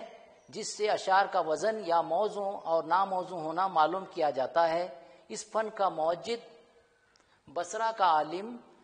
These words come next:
खलील बिन अहमद है। खलील बिन अहमद एक सौ तीन हिजरी बमुताबिक इस्लामिक, बमुताबिक अंग्रेजी कैलेंडर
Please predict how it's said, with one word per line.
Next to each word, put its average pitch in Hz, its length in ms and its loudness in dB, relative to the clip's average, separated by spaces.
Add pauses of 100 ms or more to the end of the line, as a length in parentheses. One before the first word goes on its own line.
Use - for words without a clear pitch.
(120)
खलील 214 320 -4
बिन 202 220 -6
अहमद 156 400 -4
है। 170 200 0 (240)
खलील 214 380 -8
बिन 202 160 -10
अहमद 170 500 -6 (1600)
एक 208 220 -4
सौ 214 220 -4
तीन 233 280 -8
हिजरी 196 340 -6 (500)
बमुताबिक 190 560 -2
इस्लामिक, 190 440 -8 (420)
बमुताबिक 190 640 0
अंग्रेजी 185 400 -2 (180)
कैलेंडर 170 420 0